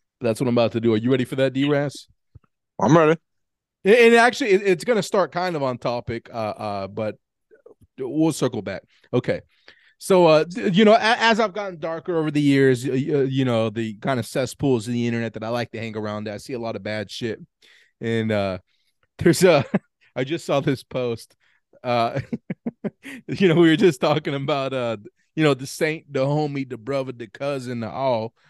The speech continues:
Speaker 1: I'm talking about George Floyd, right?
Speaker 2: Mm-hmm.
Speaker 1: And that whole controversy. Well, I'm, I'm seeing this video that just got posted. I guess it's on TikTok or something, you know.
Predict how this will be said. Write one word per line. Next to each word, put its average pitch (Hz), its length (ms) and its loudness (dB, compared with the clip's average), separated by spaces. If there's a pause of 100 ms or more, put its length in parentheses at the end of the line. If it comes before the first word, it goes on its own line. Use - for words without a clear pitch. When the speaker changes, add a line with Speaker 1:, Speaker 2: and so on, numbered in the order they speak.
(140)
Speaker 1:
I'm 127 140 -10
talking 120 340 -6
about 107 200 -8
George 107 560 -8 (140)
Floyd, 123 640 -4 (420)
right? 101 280 -8 (640)
Speaker 2:
Mm-hmm. 120 300 -12 (300)
Speaker 1:
And 139 320 0
that 151 280 2
whole 147 160 4
controversy. 131 560 -2
Well, 135 160 -2
I'm, 208 120 -4
I'm 185 160 -4
seeing 202 200 -6
this 147 140 -4
video 143 200 -4
that 127 80 -6
just 127 180 -6
got 127 260 -4
posted. 131 480 -4
I 127 120 -2
guess 156 260 -6
it's 139 180 -6
on 110 200 -4
TikTok 101 560 -8
or 92 60 -12
something, 95 420 -12
you 98 60 -12
know. 95 180 -12